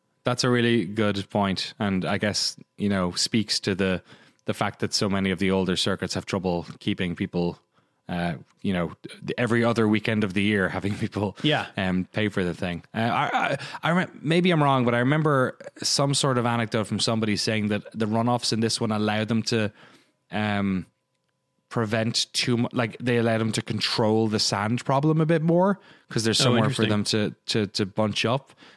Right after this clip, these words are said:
Speaker 1: that isn't immediately on the track, which was the problem.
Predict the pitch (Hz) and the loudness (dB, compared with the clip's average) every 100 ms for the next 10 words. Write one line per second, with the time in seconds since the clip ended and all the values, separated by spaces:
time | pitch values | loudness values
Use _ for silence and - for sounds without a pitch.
0 | - 101 101 107 98 110 104 104 101 101 | -4 0 2 2 0 0 0 2 2 0
1 | - 107 101 98 92 - 104 110 117 - | 0 0 0 -2 -2 -2 0 -2 -4 -4
2 | 98 - 92 98 104 101 123 143 | -4 -2 -4 -2 -2 0 0 -2